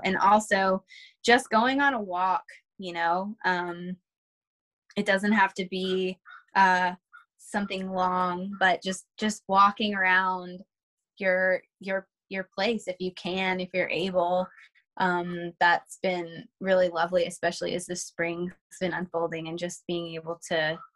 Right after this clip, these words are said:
to watch the plants, um, as they change,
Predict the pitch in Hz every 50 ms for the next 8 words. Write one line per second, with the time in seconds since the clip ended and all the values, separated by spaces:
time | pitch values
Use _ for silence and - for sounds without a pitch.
0 | _ _ _ _ _ - - - 180 170 170 170 170 160 156 - - - - -
1 | - - - 180 170 - _ - 175 165 165 160 156 156 - - - - - -
2 | - - 175 170 165 160 156 160 175 - - 180 180 180 175 175 - 170 180 180
3 | - - 190 175 175 175 175 175 175 175 180 - - -